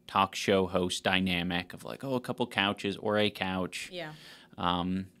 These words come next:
Speaker 1: and it's actually really funny. I'm, uh, I've been watching this, uh, guy, Adam Friedland, who's, like, doing a similar thing. It's
Speaker 2: Mm-hmm.
Speaker 1: like, uh, I,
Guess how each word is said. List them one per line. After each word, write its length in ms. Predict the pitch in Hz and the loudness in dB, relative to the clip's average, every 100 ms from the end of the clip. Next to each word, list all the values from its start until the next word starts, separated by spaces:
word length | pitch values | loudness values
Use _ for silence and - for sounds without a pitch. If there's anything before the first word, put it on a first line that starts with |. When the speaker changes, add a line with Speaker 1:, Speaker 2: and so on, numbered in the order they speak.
| _ _ _ - | _ _ _ 2
Speaker 1:
and 260 | 185 220 | 4 4
it's 360 | 113 - 131 - | 2 0 0 4
actually 400 | 131 156 - 180 | 6 6 6 6
really 220 | 156 147 | 8 6
funny. 380 | 123 127 123 113 | 8 8 10 8
I'm, 280 | 101 101 - | 6 4 4
uh, 300 | 101 98 98 | 6 8 8
I've 140 | 104 98 | 6 6
been 160 | 107 | 6
watching 380 | 104 104 - 107 | 8 8 6 0
this, 380 | 98 - - - - | 0 -2 -6 -8 -4
uh, 160 | 95 | -4
guy, 240 | 92 101 98 | 0 4 4
Adam 300 | - 98 95 | 6 6 4
Friedland, 720 | 90 104 98 98 101 110 110 - - - _ - | 0 0 0 2 4 4 2 -4 -20 -20 _ -6
who's, 180 | 110 | 2
like, 180 | 101 85 | 2 4
doing 260 | 117 120 117 | 6 8 8
a 60 | |
similar 520 | 101 - 120 123 131 131 | 6 4 8 10 10 8
thing. 600 | - 131 131 143 147 - | 4 4 6 4 2 -2
It's 180 | - - | -4 -2
Speaker 2:
Mm-hmm. 80 | 104 | 4
Speaker 1:
like, 260 | 104 101 | 4 6
uh, 380 | 101 95 95 95 92 _ _ _ - - - - - _ _ - _ - | 2 2 2 0 -2 _ _ _ -20 -20 -20 -20 -20 _ _ -20 _ -8
I, 140 | - | -8